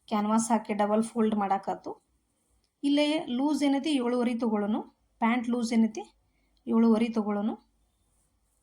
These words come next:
ಆ ಸೈಜ್ ಮೇಲೆ ಇರ್ತಾವು. ಎಂಟು ತನಕನೂ ತಗೋಬೋದು ನೀವು. ನಾನು ಏಳುವರೆ ಇಂಚ್ ತಗೊಂಡಿನಿ. ಈ ಜಾಸ್ತಿ ಯಾರು ಲೂಸ್ ಇಡ್ಸಂಗಿಲ್ಲ ಕಾಲಾಗ, ಹಂಗಾಗಿ ಕೆಳಗೆ ಕಾಲೊಳಗೆ ಇಳಿತಾವಲ್ಲ ಅವು, ಹಂಗಾಗಿ ಸ್ವಲ್ಪ, ಆ, ಇವಾಗ ಒಂದ್ ಸ್ವಲ್ಪ ಮ್ಯಾಲೂ ಇಡಿಸ್ತಾರ ಪ್ಯಾಂಟ್.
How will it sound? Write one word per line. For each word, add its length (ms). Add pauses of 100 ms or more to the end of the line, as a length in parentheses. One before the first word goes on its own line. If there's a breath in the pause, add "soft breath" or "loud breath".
(220)
ಆ 40
ಸೈಜ್ 340
ಮೇಲೆ 200
ಇರ್ತಾವು. 360
ಎಂಟು 380
ತನಕನೂ 380
ತಗೋಬೋದು 460
ನೀವು. 180 (360)
ನಾನು 180
ಏಳುವರೆ 460
ಇಂಚ್ 220
ತಗೊಂಡಿನಿ. 560 (440)
ಈ 60
ಜಾಸ್ತಿ 380
ಯಾರು 180
ಲೂಸ್ 300
ಇಡ್ಸಂಗಿಲ್ಲ 440
ಕಾಲಾಗ, 360 (280)
ಹಂಗಾಗಿ 320 (760)
ಕೆಳಗೆ 260
ಕಾಲೊಳಗೆ 440
ಇಳಿತಾವಲ್ಲ 420
ಅವು, 160
ಹಂಗಾಗಿ 540
ಸ್ವಲ್ಪ, 380
ಆ, 280
ಇವಾಗ 420
ಒಂದ್ 300
ಸ್ವಲ್ಪ 340
ಮ್ಯಾಲೂ 340
ಇಡಿಸ್ತಾರ 360
ಪ್ಯಾಂಟ್. 760